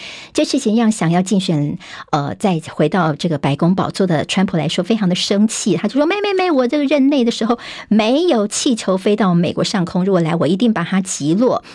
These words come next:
他也就是说这些都是谣言呢。那么似乎呢被指责说当初对这个，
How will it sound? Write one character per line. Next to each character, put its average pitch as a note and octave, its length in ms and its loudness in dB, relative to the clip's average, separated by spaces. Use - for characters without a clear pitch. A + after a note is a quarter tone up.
他 - 120 -4
也 F3 40 -2
就 E3+ 140 0
是 - 60 -4
说 F3 100 0
这 F#3+ 100 0
些 F#3 60 2
都 G3 100 0
是 F#3+ 160 0
谣 D#3+ 340 2
言 E3+ 380 0
呢。 F#3 200 0
那 F#3 100 0
么 F3+ 40 0
似 F#3 220 -4
乎 G3 140 0
呢 F3+ 120 4
被 F#3 160 0
指 - 200 -4
责 D#3+ 160 -2
说 F3 120 -2
当 G#3+ 180 2
初 B3 140 -2
对 B3+ 140 0
这 A#3 120 0
个， G#3 120 -2